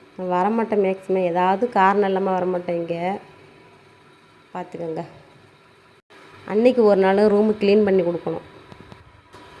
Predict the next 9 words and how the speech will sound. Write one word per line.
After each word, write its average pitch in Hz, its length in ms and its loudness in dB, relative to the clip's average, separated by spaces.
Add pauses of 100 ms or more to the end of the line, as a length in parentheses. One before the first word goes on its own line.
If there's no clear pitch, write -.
(380)
எனக்கு 220 600 0
கையோட 226 440 2
வந்துட்டு 220 560 -2
ட்ரெஸ்ஸு 196 220 -4
மடிச்சா 208 420 -2
தான் 202 100 -2
எனக்கு 196 360 -4
கரெக்டா 185 300 -4
இருக்கும். 196 460 -4